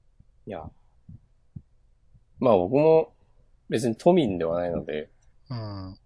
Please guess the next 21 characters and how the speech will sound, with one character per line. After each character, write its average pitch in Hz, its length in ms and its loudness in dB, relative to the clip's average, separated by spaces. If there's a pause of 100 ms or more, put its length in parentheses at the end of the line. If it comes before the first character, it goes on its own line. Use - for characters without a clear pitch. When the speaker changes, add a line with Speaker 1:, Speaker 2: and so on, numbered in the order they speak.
Speaker 1:
都 92 160 -6
議 104 100 -2
選 117 300 -2
の 110 100 -6
こ - 140 -12
と - 120 -18
と 92 140 -4
か - 140 -4
は 73 260 -2 (1000)
よ 117 100 4
く - 80 0
わ 95 100 6
か 123 180 8
ん 117 120 2
な 95 120 0
い 90 40 -4
ん 90 60 -4
で 90 80 -10
す - 120 -20
け 90 100 -2
ど、 90 380 4